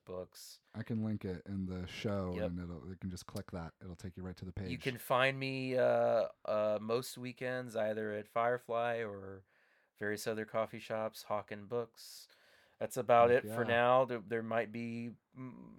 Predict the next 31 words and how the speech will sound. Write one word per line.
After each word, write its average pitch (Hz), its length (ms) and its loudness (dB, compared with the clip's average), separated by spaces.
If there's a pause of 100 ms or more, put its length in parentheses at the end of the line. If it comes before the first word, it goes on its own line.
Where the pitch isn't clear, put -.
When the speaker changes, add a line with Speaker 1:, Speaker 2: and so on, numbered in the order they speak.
(680)
Speaker 1:
I 175 80 6
hope 208 440 6
that 185 180 -2
there 180 120 -4
might 170 240 0
be 170 120 -8
more 165 180 -4
theater 156 380 -6
in 151 100 -10
the 156 80 -10
future, 233 460 -2
Speaker 2:
Yeah, 80 80 -6
Speaker 1:
but 131 240 4 (100)
Speaker 2:
me 175 100 -2
too. 180 320 0
Speaker 1:
it's 160 160 -2
a 170 60 0
little 156 260 2
up 143 200 8
in 135 80 -4
the 135 180 -4
air 127 200 0
at 127 120 -6
the 135 60 -10
Speaker 2:
Mm-hmm, 127 100 -10
Speaker 1:
moment. 127 460 -2
Gotta 123 180 0
Speaker 2:
mm-hmm. 107 80 -6
Speaker 1:
find 123 260 -2
the 123 60 -4
right 120 400 -2